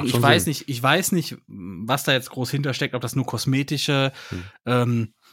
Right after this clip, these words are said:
Speaker 2: äh, Veränderungen sind oder ob das wirklich irgendwie dann eingreift in den Algorithmus, dass er sagt, „Jo, ich guck jetzt gar nicht mehr auf die Dislikes, sondern nur noch auf die Like-zu-View-Verhältnis“ oder sowas, weißt du?
Speaker 1: Ich hab mal gehört, dass es dem Algorithmus egal ist, ob du likes oder dislikes, weil das beides ein Engagement ist.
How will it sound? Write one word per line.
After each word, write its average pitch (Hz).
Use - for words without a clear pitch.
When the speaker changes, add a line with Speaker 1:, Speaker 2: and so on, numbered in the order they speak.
Speaker 2:
äh, 123
Veränderungen 135
sind 127
oder 117
ob 113
das 117
wirklich 113
irgendwie -
dann 117
eingreift 113
in 113
den 113
Algorithmus, 113
dass 107
er 107
sagt, 113
„Jo, 113
ich -
guck 120
jetzt 110
gar 120
nicht 123
mehr 131
auf 117
die 107
Dislikes, 127
sondern 120
nur 139
noch -
auf 120
die 113
Like-zu-View-Verhältnis“ 117
oder 113
sowas, 113
weißt 104
du? 123
Speaker 1:
Ich 113
hab 131
mal 120
gehört, 110
dass 110
es 107
dem 98
Algorithmus 95
egal 85
ist, 120
ob 123
du 104
likes 92
oder 92
dislikes, 123
weil 101
das 92
beides 90
ein 92
Engagement 85
ist. -